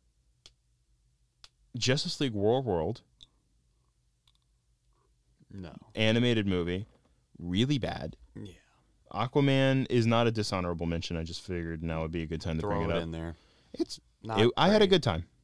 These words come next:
Speaker 2: It's
Speaker 1: I had a
Speaker 2: fine.
Speaker 1: good time in the theater.
Speaker 2: Um,
Speaker 1: And I loved how much of a hater Black Manta is. That, that was great. I loved Black
Speaker 2: yeah,
Speaker 1: Manta.
Speaker 2: just out
Speaker 1: 'Cause
Speaker 2: of,
Speaker 1: he's just
Speaker 2: out of
Speaker 1: a
Speaker 2: spite.
Speaker 1: hater, dude.
Speaker 2: Just like
Speaker 1: Yeah, just, yeah, exactly. You missed Chase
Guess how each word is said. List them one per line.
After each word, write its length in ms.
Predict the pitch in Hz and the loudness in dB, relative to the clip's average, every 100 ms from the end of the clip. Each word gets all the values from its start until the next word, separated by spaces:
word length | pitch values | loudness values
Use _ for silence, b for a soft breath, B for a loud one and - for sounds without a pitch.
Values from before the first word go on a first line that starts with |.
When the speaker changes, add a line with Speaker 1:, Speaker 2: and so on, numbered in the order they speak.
| _ _ | _ _
Speaker 2:
It's 240 | - 98 - - | -12 -10 -10 -2
Speaker 1:
I 60 | |
had 140 | 120 104 | 4 4
a 40 | |
Speaker 2:
fine. 80 | 98 | 6
Speaker 1:
good 160 | 135 | 4
time 220 | - 151 156 | 4 2 2
in 80 | |
the 80 | 151 | 2
theater. 460 | - 147 147 147 147 - | 2 2 4 2 0 -2
Speaker 2:
Um, 580 | 113 113 113 110 107 98 _ _ | 0 0 0 -2 -6 -12 _ _
Speaker 1:
And 200 | 120 117 | 2 4
I 160 | 110 113 | 4 4
loved 500 | 110 113 120 131 123 | 4 6 6 6 2
how 160 | - 120 | 0 0
much 220 | 113 113 | 2 0
of 80 | 110 | 0
a 80 | 98 | -2
hater 400 | - 107 101 95 | 0 0 0 0
Black 280 | 95 87 | -2 -2
Manta 280 | 95 78 - | -4 -8 -8
is. 260 | 67 76 80 | -10 -10 -2
That, 260 | 101 117 - | 2 4 2
that 280 | 113 113 120 | 2 4 4
was 140 | 123 | 0
great. 240 | 98 92 - | 0 -2 0
I 140 | 113 117 | 4 6
loved 400 | 110 117 110 98 | 6 6 6 4
Black 200 | 101 92 | 0 2
Speaker 2:
yeah, 200 | 107 98 | 2 2
Speaker 1:
Manta. 240 | 92 73 - | 0 -4 -8
Speaker 2:
just 280 | 107 104 - | -6 -4 0
out 140 | 110 | 4
Speaker 1:
'Cause 160 | 117 120 | 6 6
Speaker 2:
of, 40 | |
Speaker 1:
he's 140 | 127 113 | 4 2
just 320 | 127 120 123 | 6 6 8
Speaker 2:
out 60 | 104 | 4
of 60 | |
Speaker 1:
a 40 | 95 | 2
Speaker 2:
spite. 480 | - - 135 - 131 | 2 0 4 6 8
Speaker 1:
hater, 400 | 120 104 90 87 | 6 2 -2 -4
dude. 320 | 92 92 98 | -4 -2 -2
Speaker 2:
Just 200 | 104 - | -2 -2
like 180 | 98 - _ _ _ _ _ _ _ _ _ _ _ | -2 -4 _ _ _ _ _ _ _ _ _ _ _
Speaker 1:
Yeah, 360 | 120 135 135 95 | 4 8 8 8
just, 440 | 104 - 135 123 - 123 | 2 6 6 6 2 -2
yeah, 300 | 120 139 120 120 | 6 6 6 2
exactly. 640 | 123 110 123 110 110 101 b b | 2 4 4 4 2 -2 b b
You 120 | 123 | 2
missed 240 | 123 127 - | 6 6 6
Chase 240 | 135 120 | 4 4